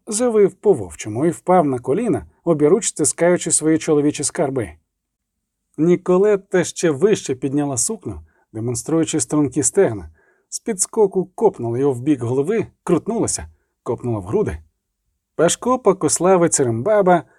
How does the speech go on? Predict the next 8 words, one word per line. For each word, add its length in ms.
меркицнувся 800
на 120
круті 340
сходи 460
і 200
перевертом 720
покотився 720
вниз. 380